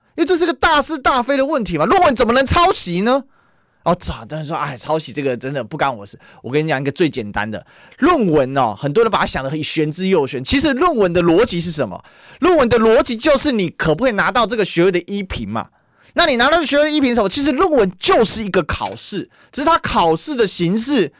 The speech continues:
是让你回家好好的把一个问题研究个透彻，写出一本论文，通过这个论文，然后来拿到这个学位。所以论文里面有先大纲，先明定你的方向，也就是制定你的这个论文大概的概括。接下来呢，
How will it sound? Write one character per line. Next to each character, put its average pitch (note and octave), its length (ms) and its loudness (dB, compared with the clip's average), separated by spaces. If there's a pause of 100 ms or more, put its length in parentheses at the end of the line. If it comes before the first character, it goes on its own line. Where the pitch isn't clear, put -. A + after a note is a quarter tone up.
是 C#4+ 160 -2
让 D4 180 2
你 F#3+ 120 2
回 F3+ 320 2
家 B3+ 200 2
好 A3 200 2
好 A#3+ 120 4
的 A3 80 2
把 F#3+ 160 0
一 G3+ 40 0
个 A3 100 0
问 C#4 180 2
题 G3 180 -2
研 G3 180 2
究 C4+ 100 -2
个 A#3 100 0
透 C4 220 4
彻， C#4+ 280 2 (260)
写 G3+ 220 2
出 C4 140 -2
一 D4 80 2
本 A3 160 4
论 C4 220 2
文， F3+ 160 2
通 C#4 160 0
过 C#4 100 4
这 C4+ 120 -2
个 B3+ 80 4
论 C#4 200 0
文， F3+ 300 0 (480)
然 E3+ 160 0
后 G3+ 80 4
来 E3 140 2
拿 D#3 180 0
到 E3 160 0
这 C#3 100 -6
个 C#3 80 -2
学 A#2+ 220 -6
位。 A#2 160 -2
所 C4+ 180 0
以 C4 40 2
论 C4+ 140 0
文 G3 140 0
里 D3+ 80 -2
面 F3+ 200 0
有 B2+ 100 0
先 D#3+ 180 0
大 D#3 200 0
纲， C3 200 -6
先 E3+ 160 -4
明 D3+ 160 -2
定 E3+ 120 -2
你 C3+ 80 -4
的 C3+ 60 -2
方 E3 200 0
向， F3+ 240 -2 (240)
也 A#2 100 -12
就 C3+ 120 -4
是 D#3+ 40 -4
制 E3+ 200 -8
定 D#3+ 180 -4
你 A#2+ 100 -6
的 B2 120 -2
这 C#3+ 100 -4
个 D3 60 2
论 D#3+ 120 0
文 C3 80 -6
大 C#3 120 0
概 C#3 80 -2
的 B2+ 80 -2
概 B2+ 160 -4
括。 C3+ 260 -4 (640)
接 G3+ 140 -2
下 G#3+ 160 2
来 F#3+ 80 2
呢， F#3+ 220 2